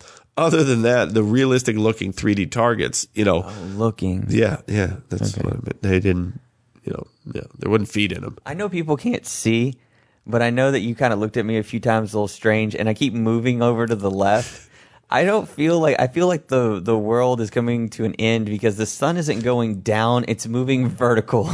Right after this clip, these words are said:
Speaker 2: <laughs> to the right through
Speaker 1: Well,
Speaker 2: the
Speaker 1: that's,
Speaker 2: blinds.
Speaker 1: that's normal. Yeah, that's global warming. That's what
Speaker 2: Yeah,
Speaker 1: causes
Speaker 2: okay.
Speaker 1: that. Okay.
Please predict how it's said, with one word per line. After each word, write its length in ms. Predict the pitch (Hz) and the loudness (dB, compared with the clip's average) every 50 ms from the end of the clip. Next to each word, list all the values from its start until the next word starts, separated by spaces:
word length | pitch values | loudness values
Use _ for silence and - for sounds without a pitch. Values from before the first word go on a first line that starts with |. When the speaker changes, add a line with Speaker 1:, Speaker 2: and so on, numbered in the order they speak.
| - | -6
Speaker 2:
<laughs> 100 | - - - | -8 -4 0
to 120 | - 131 | 0 2
the 140 | - 110 92 | 2 2 0
right 360 | 90 98 107 110 104 95 - - _ _ _ _ | 0 0 0 2 2 0 -2 -8 _ _ _ _
through 140 | 120 120 | 0 0
Speaker 1:
Well, 80 | 202 185 | 2 2
Speaker 2:
the 60 | 170 165 | 2 2
Speaker 1:
that's, 80 | 110 | 2
Speaker 2:
blinds. 320 | 110 107 101 101 101 101 - | 2 2 2 2 2 0 0
Speaker 1:
that's 160 | 170 - - | 0 0 0
normal. 480 | 135 127 120 117 113 117 123 143 147 - _ _ | 2 2 2 4 4 2 2 0 -2 -8 _ _
Yeah, 180 | 147 135 104 95 | 0 0 2 2
that's 180 | 107 120 120 | 2 0 0
global 320 | - - 131 123 107 104 101 | 0 0 0 0 2 0 0
warming. 380 | 92 92 85 90 90 90 95 - | 0 0 -2 -2 -4 -8 -8 -6
That's 220 | - - 95 - - | -6 -6 -6 -4 -2
what 80 | 120 | 0
Speaker 2:
Yeah, 120 | 113 104 98 | 0 0 2
Speaker 1:
causes 220 | 87 98 117 - - | 2 0 0 0 0
Speaker 2:
okay. 260 | - 101 92 90 90 - _ - | 0 0 0 -2 -4 -8 _ -2
Speaker 1:
that. 60 | 139 | -2
Okay. 160 | 143 - 120 | -2 0 -4